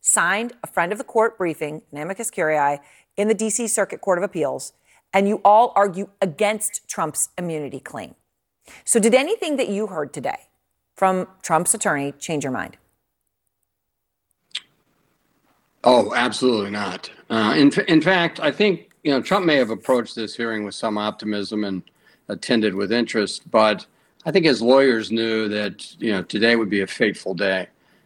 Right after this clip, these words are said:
Speaker 2: Uh, their legal arguments and constitutional arguments were largely specious. Uh, I think that came out today. They basically abandoned, I think, as, as Judge Pan, uh,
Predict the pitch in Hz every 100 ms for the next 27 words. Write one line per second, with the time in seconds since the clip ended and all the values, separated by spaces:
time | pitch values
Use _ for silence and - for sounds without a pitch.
0 | - 98 98 110 107 113 127 123 117 113
1 | 107 113 110 107 - 104 92 85 110 -
2 | - 107 - 104 98 98 95 95 90 -
3 | 98 92 92 101 95 95 90 - - 120
4 | - 123 - - - _ _ _ _ -
5 | 85 87 101 95 - 110 - 98 92 -
6 | - 85 95 107 127 - 113 113 113 110
7 | 104 107 98 90 139 147 - - 113 101
8 | 90 110 117 110 110 101 - 92 113 98
9 | 95 82 - - _ _ _ - 90 -
10 | 120 104 - - 127 131 127 110 104 92
11 | _ _ _ _ _ _ - 110